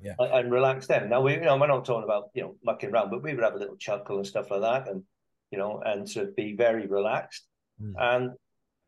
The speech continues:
Speaker 2: rather than being at the front, you know, being very uptight and nervous, and actually that transferring back down the bus, you know, you're dead right.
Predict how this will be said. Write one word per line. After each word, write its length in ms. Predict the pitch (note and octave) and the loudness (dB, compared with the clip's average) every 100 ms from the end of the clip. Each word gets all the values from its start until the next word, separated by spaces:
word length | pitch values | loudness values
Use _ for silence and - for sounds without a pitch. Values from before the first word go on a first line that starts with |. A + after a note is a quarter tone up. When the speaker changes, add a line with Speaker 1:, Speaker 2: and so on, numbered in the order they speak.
| - | -10
Speaker 2:
rather 340 | C3+ C#3 B2+ B2 | 2 4 6 2
than 140 | A2+ | 0
being 180 | A#2 A2+ | -2 -2
at 100 | A2+ | -8
the 60 | |
front, 360 | - A#2 A#2 A2+ | -4 -2 -2 -2
you 80 | B2 | -4
know, 120 | G2+ | -4
being 220 | G2+ - G2 | -4 -4 0
very 180 | A2 | 0
uptight 460 | G#2 G#2+ - A2+ A2 | 0 -4 -2 -2 -2
and 100 | G2+ | -4
nervous, 420 | G#2+ G#2+ A2+ A2 | -6 -4 -4 -4
and 120 | G#2+ | -2
actually 280 | A2 - G#2+ | -2 -2 0
that 180 | A2 - | 0 0
transferring 540 | A#2+ G#2+ G#2+ G#2 G2 | -2 -4 -4 -4 -2
back 280 | G2 A2 - | 0 -2 0
down 200 | A2+ G2 | -2 0
the 100 | G2+ | -2
bus, 520 | G2+ A2+ - - - _ _ _ _ _ | 2 0 0 -8 -12 _ _ _ _ _
you 80 | B2 | -2
know, 280 | G#2+ A#2 B2 | 2 2 0
you're 120 | B2 | -2
dead 200 | B2+ A#2+ | 0 2
right. 180 | C3+ | 2